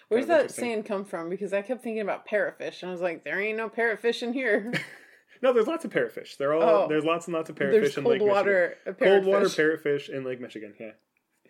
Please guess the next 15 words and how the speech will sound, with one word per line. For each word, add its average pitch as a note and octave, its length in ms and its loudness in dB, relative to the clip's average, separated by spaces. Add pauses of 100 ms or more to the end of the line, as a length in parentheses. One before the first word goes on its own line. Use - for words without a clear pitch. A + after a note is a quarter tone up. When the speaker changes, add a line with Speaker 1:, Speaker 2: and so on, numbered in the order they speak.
(540)
Speaker 1:
<laughs> - 1000 2 (920)
Um, A3 480 0
Speaker 2:
It's D3+ 180 -6
parrotfish D#3+ 460 0
poop A#2+ 200 -10 (360)
all D#3+ 180 4
over. B2+ 380 -2
Speaker 1:
<laughs> G#3 160 -2 (460)
It G3 220 -6
really G3+ 220 2
travels. F3 560 -2 (200)
Speaker 2:
<laughs> F#3 100 -2 (1400)
Speaker 1:
So C4 220 4
anyways, D#3+ 520 -2 (180)
so A#3+ 460 2